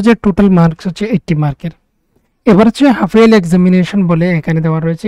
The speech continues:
অ্যানুয়ালটা এইদিকে দেওয়া রয়েছে। তো আমি শুধু এখানের মধ্যে হচ্ছে তোমাদেরকে হাফ ইয়ারলিটা নিয়ে আলোচনা করছি। তো প্রথমেই রয়েছে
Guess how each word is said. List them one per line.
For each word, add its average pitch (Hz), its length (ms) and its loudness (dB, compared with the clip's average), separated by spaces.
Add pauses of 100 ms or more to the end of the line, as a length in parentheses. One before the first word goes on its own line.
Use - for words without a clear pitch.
(140)
অ্যানুয়ালটা 165 560 -4
এইদিকে 151 340 -6
দেওয়া 143 220 -6
রয়েছে। 147 280 -14 (1040)
তো 247 40 0 (140)
আমি 226 220 6
শুধু 254 140 4 (180)
এখানের 214 320 2
মধ্যে 180 240 2 (440)
হচ্ছে 180 260 -6
তোমাদেরকে 170 440 -2 (840)
হাফ 202 160 0
ইয়ারলিটা 202 340 2
নিয়ে 160 160 0
আলোচনা 151 360 -6
করছি। - 220 -10 (340)
তো - 40 -2 (100)
প্রথমেই 269 400 2
রয়েছে 247 300 -2